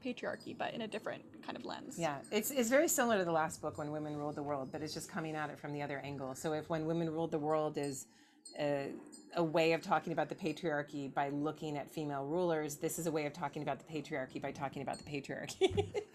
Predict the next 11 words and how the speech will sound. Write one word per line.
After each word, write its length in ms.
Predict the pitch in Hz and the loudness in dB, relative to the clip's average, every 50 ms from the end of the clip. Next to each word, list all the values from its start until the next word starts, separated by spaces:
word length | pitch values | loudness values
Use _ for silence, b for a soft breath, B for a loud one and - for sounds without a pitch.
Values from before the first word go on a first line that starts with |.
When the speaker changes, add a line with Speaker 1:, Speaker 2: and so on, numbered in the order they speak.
| - - | -8 -8
Speaker 2:
<laughs> 280 | - - - - - - | -8 -8 -8 -4 2 4
and 100 | 269 247 | 6 8
looking 300 | 262 370 - 370 392 285 | 8 8 8 8 8 8
at 100 | 320 - | 8 8
the 80 | - 240 | 8 6
male 300 | 233 240 240 233 233 233 | 8 8 8 10 10 8
Speaker 1:
Directly. 120 | 226 196 | 8 8
Speaker 2:
rulers. 480 | 196 190 180 170 151 160 175 220 196 226 | 6 6 6 4 2 0 -2 -2 0 2
Yeah. 220 | 220 185 180 - B B B B B B B - - | 6 6 6 6 B B B B B B B 4 8
And, 360 | 208 208 208 208 202 202 202 | 10 10 10 10 10 10 10
um, 340 | 196 190 185 175 170 165 | 10 10 10 6 4 0